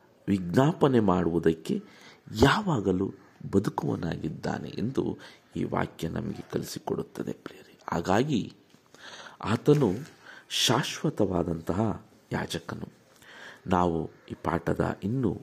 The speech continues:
ಗಂಭೀರವಾದ ಅರ್ಥವನ್ನು ನೋಡಬೇಕಾದರೆ ಇಬ್ರಿಯ ಒಂಬತ್ತು ನಾಲ್ಕು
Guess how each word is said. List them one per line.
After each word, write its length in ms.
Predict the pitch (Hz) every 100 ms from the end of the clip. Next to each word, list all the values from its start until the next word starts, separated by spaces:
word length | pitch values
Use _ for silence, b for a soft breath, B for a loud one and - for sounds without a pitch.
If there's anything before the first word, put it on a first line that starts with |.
| - -
ಗಂಭೀರವಾದ 600 | 101 101 139 117 85 85
ಅರ್ಥವನ್ನು 640 | - - - - 82 80 80
ನೋಡಬೇಕಾದರೆ 960 | 80 78 - - - - - 117 - - B B B B B -
ಇಬ್ರಿಯ 400 | 104 101 104 92
ಒಂಬತ್ತು 640 | 90 82 82 95 - 82
ನಾಲ್ಕು 760 | 80 80 80 - - - 80